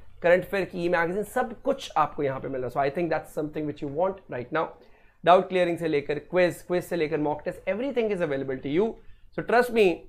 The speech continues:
this is what you need at this point in time। So आप तीन महीने, छः महीने, नौ महीने,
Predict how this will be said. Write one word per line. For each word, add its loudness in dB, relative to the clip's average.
this -6
is -6
what -2
you 0
need 0
at -4
this -12
point -8
in -12
time। -6
So -4
आप 0
तीन 2
महीने, 2
छः -4
महीने, 0
नौ 0
महीने, -2